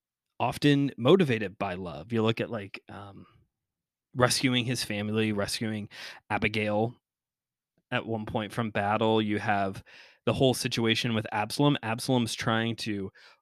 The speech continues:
overthrow him from the throne.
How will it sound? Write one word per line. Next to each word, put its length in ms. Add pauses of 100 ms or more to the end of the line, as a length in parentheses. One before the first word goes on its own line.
(140)
overthrow 1080 (220)
him 300
from 200
the 100
throne. 640